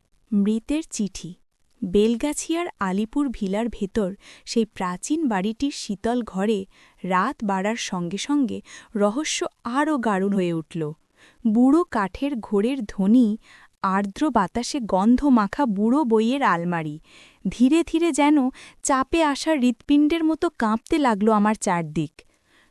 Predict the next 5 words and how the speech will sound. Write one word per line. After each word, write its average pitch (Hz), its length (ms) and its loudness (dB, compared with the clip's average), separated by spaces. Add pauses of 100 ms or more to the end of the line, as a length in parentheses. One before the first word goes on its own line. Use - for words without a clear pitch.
(140)
নরেন 196 380 2
মুখার্জি 247 560 0 (320)
কাঁপা 233 320 4
গলায় 294 300 4
বললেন, 220 500 4